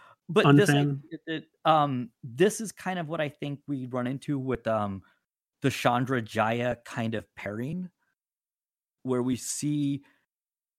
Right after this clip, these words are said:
Speaker 1: Jaya kind of trying to get Chandra to use her passion to kind of make good decisions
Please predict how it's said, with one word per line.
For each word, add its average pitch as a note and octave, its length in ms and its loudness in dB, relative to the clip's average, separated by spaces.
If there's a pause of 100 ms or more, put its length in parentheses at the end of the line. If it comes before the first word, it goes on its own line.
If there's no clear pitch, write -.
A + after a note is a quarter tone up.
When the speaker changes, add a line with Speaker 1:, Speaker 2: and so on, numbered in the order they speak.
(240)
Speaker 1:
Jaya B2+ 540 0
kind B2+ 260 -8
of A#2 100 -10
trying A2+ 220 -8
to G#2+ 60 -8
get G#2+ 300 -8
Chandra A#2+ 460 -6
to A2 200 -10
use F#2+ 560 -6
her D3 180 -8
passion D#3+ 840 -8 (600)
to B2 100 -10
kind A#2+ 200 -6
of G2 60 -10
make G2+ 440 -6 (160)
good D#3 160 4
decisions F3 1040 -6